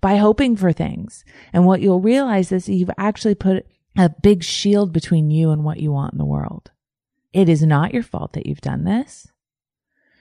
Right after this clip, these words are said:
It's what many of us are programmed to do. We, it sounds like such a positive thing. We don't even realize that we've done it to ourselves. It's the ultimate in taking responsibility.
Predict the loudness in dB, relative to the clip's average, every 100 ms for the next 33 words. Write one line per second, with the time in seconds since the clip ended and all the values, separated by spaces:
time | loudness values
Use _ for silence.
0 | _ _ -4 -2 0 0 0 0 -2 -2
1 | -4 -2 -2 -2 -6 -6 -4 -2 0 0
2 | 0 0 -2 -4 -6 -2 0 0 -2 -4
3 | -4 -4 -2 -2 -2 -4 -2 -2 -2 0
4 | 0 0 -2 -2 -2 -4 -4 -8 -8 -8
5 | -4 -4 -4 -6 -12 -12 -14 -14 -16 -20
6 | _ _ _ _ _ _ _ _ _ _
7 | _ _ _ _ _ _ -2 -2 -2 -2
8 | -2 -2 4 6 4 2 2 2 0 -4
9 | -12 -20 -20 _ _ _ _ -2 -2 0
10 | -4 -4 -6 -4 -4 -4 -6 -6 -6 -4
11 | -6 -8 -12 -16